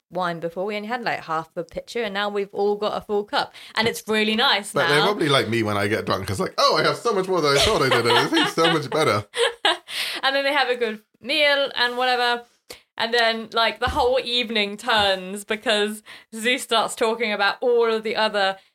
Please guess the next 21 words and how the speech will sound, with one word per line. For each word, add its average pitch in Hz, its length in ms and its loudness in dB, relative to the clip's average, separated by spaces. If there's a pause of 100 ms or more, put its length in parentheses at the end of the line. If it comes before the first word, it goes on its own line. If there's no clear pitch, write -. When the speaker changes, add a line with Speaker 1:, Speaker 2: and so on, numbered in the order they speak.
(180)
Speaker 1:
people 294 360 0
in 214 160 0
the 214 80 0
village. 208 320 0
I 196 40 -8
think 214 100 0
it - 20 -2
was, 202 80 -4
like, - 120 -6
every 214 280 0
other 196 140 -2
house 180 380 0
had, 190 160 -2
like, 175 200 -2
thrown 190 540 0
them 180 120 -4
out 185 300 2
because 185 180 -2
they 180 100 0
didn't 180 200 -2
have, 170 260 -4